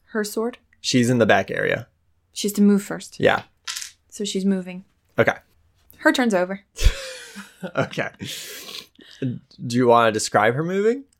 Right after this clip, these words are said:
Speaker 1: She runs at the boar. <laughs> I don't, she runs at the boar. She sees the boar attacking Marin, and Mar-, and Marin's like,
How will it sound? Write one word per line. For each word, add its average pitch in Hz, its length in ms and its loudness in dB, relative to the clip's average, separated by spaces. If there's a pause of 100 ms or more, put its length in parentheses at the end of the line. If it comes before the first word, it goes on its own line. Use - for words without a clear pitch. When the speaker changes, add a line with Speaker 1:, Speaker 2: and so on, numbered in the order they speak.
(160)
Speaker 1:
She 214 200 -8
runs 190 580 0 (360)
at 226 220 2
the 220 80 -16
boar. 233 560 0 (100)
<laughs> - 120 -20
I - 680 -2 (140)
don't, 403 100 -2 (1500)
she 466 120 0
runs 539 300 8
at 571 100 4
the 494 220 2 (120)
boar. 240 180 6
She 349 240 4
sees 403 300 0
the 370 100 -2
boar 370 360 2 (360)
attacking 311 720 0 (640)
Marin, 262 580 4
and 269 340 0
Mar-, 269 320 0
and 247 200 0
Marin's 262 460 0
like, 240 380 -2